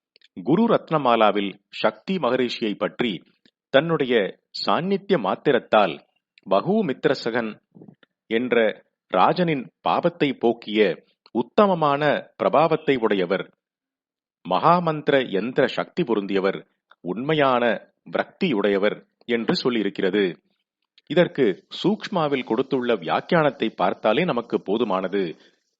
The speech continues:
சக்தியின் பெருமை என்ன, அவரை எப்படி பிரம்ம வித்யா குருக்களில் ஒருவராக சேர்த்து இருக்கிறது என்று தெரிவதற்கு, அந்த வியாக்கியானப்படி பகு மித்ரசகன்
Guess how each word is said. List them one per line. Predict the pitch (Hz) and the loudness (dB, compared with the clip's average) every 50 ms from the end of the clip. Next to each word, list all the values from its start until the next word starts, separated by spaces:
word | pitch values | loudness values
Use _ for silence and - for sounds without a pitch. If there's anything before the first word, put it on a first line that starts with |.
| _ _ - | _ _ -8
சக்தியின் | - 123 123 - - - 226 214 208 175 151 | -6 -6 -6 -4 -4 -2 0 0 0 -2 -2
பெருமை | - - 101 123 156 165 156 123 | -2 -2 -2 0 0 -2 -2 -2
என்ன, | 113 113 113 107 104 98 98 - _ _ _ | -2 -2 -2 -2 -4 -4 -6 -8 _ _ _
அவரை | - 101 104 117 117 110 92 | -2 0 0 0 0 -2 -2
எப்படி | 202 202 - - 196 180 175 151 131 - _ _ _ _ _ | -4 -4 -2 -2 -2 -2 -2 -4 -8 -10 _ _ _ _ _
பிரம்ம | - 85 95 107 135 156 185 190 | -8 -6 -6 -4 -4 -2 -2 -2
வித்யா | 165 160 - - 135 131 123 120 113 92 | -2 -4 -4 -2 0 0 0 0 -2 -4
குருக்களில் | 90 98 131 147 - - 135 131 127 120 101 82 78 - | -6 -6 -6 -4 -2 0 2 2 2 0 -2 -6 -10 -6
ஒருவராக | 98 117 143 147 160 151 139 127 135 123 | -4 -2 -2 0 0 0 0 0 -4 -6
சேர்த்து | - - 98 117 127 - - | -4 -4 -2 -2 -2 -2 -2
இருக்கிறது | 123 117 110 - 123 110 104 95 107 | -4 -4 -4 -4 -4 -4 -4 -4 -4
என்று | 95 92 95 92 - | -6 -6 -6 -8 -10
தெரிவதற்கு, | 180 - 131 113 113 98 98 98 95 95 - 117 110 95 85 - - _ _ _ _ _ _ _ _ _ _ _ _ _ _ _ _ _ _ _ | -4 -4 -2 -2 0 0 0 0 -2 -2 -2 -2 -2 -2 -4 -6 -12 _ _ _ _ _ _ _ _ _ _ _ _ _ _ _ _ _ _ _
அந்த | 98 101 120 165 185 202 190 | 0 0 0 0 2 2 2
வியாக்கியானப்படி | 127 85 85 82 127 - - - 202 190 165 131 - 104 107 123 110 82 - - _ _ _ _ _ _ _ _ _ _ _ - | 2 2 0 0 0 0 0 0 2 2 2 2 2 2 2 2 0 -4 -6 -12 _ _ _ _ _ _ _ _ _ _ _ 0
பகு | 87 98 113 - - 220 220 202 113 | 2 2 2 2 2 0 0 0 -2
மித்ரசகன் | 113 - - - 170 165 - - 135 123 127 120 | -4 -6 0 4 4 6 6 4 2 2 0 -2